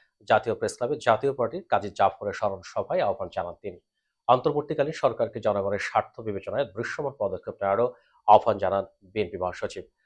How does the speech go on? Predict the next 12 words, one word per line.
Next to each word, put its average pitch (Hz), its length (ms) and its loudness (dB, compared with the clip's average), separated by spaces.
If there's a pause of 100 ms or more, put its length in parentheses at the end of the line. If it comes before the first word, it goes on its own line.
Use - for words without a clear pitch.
(240)
আওয়ামী 139 300 8
লীগের 147 240 -4
দোসররা 127 340 2
এখনো 101 240 0 (120)
সক্রিয় 104 360 -6
জানিয়ে 95 340 -2
ষড়যন্ত্র 92 540 -6
রুখতে 101 320 -10
সজাগ 95 360 -4
থাকার 92 260 -6
আহ্বান 95 280 0
জানান 113 260 -4